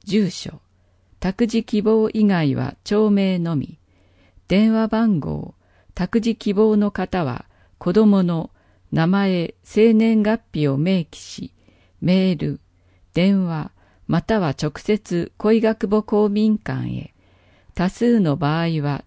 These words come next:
抽選。定員に満たない場合は、翌日以降先着順。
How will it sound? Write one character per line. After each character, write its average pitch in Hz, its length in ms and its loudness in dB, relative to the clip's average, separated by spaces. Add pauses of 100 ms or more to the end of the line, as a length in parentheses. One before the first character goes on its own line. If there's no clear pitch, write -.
抽 185 220 -2
選。 139 460 -6 (640)
定 208 160 4
員 214 340 4
に 196 160 2
満 180 160 -2
た 220 140 2
な 202 160 2
い 143 100 0
場 139 260 -4
合 147 220 -2
は、 135 220 -8 (400)
翌 202 260 0
日 220 400 -2
以 220 60 -4
降 143 340 -4
先 196 320 0
着 - 320 -4
順。 73 300 -8